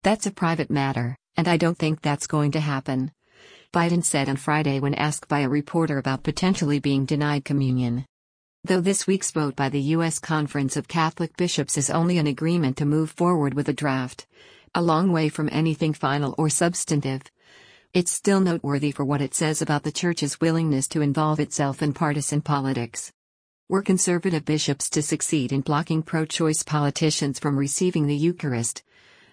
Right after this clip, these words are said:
the impact would break down along largely partisan lines and could put pressure on devout Catholics who are also pro-choice. In debating the resolution to draft a statement this week,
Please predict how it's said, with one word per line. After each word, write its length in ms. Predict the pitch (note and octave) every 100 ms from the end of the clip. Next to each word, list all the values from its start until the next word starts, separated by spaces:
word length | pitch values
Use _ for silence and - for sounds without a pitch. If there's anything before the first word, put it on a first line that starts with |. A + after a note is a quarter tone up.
| _ -
the 180 | F3 G3+
impact 480 | G#3+ F#3 D#3 C#3
would 140 | D3 C3+
break 260 | E3 D#3+
down 220 | - C#3+ C3
along 300 | C#3+ C#3+ C#3+
largely 460 | C#3+ F3 - E3
partisan 560 | D3+ D#3+ D3 C#3+ C#3+ C#3
lines 380 | C#3+ C#3 C3 C#3+
and 120 | C#3
could 180 | E3 -
put 200 | F3 -
pressure 400 | - E3 - C3+
on 140 | C3+
devout 380 | D3 D#3 D3+ -
Catholics 500 | E3 E3 D3 C3+ -
who 140 | D#3
are 140 | D3+ -
also 380 | E3+ F3 D3
pro-choice. 800 | C3+ D3+ C#3 - C#3 B2+ - - - _ _ _ _ -
In 140 | F#3+
debating 440 | F3+ D#3+ F3 G3 F#3
the 120 | C#3+
resolution 640 | C#3+ C#3 C#3+ D3 D#3 D3+ C#3+
to 100 | C#3+
draft 380 | D3+ C#3 D3
a 60 | D3+
statement 520 | - E3+ F3 C#3 C3+
this 240 | D3 - -
week, 400 | A#2+ G#2+ -